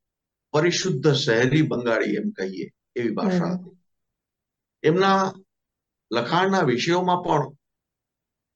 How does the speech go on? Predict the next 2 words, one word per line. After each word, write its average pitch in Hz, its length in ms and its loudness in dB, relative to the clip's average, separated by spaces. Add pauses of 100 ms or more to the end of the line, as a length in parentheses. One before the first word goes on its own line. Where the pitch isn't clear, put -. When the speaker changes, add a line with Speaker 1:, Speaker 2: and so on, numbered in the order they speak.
(1040)
Speaker 1:
ગ્રામ્ય 147 400 0
પરિવેશનો, 135 880 0